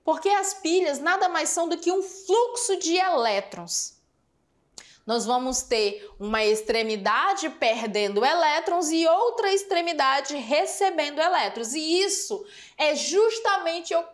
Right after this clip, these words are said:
que ocorre na oxidação e na redução.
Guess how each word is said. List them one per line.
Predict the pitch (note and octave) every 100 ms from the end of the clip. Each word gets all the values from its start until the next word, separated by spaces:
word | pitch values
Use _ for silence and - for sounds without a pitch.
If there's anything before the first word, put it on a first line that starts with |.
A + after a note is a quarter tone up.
| _
que | - E4+
ocorre | E4+ E4 D4+ C4 B3 C#4+ - - -
na | G#3+ G#3 - -
oxidação | - G4+ - - F4+ F4 E4+ - C#4 C4+ D4 E4 - _ _ -
e | A#3+
na | B3 A3+ B3 E4 F4+
redução. | B3+ A#3+ B3 B3 G4 - A#3+ F#3+ - -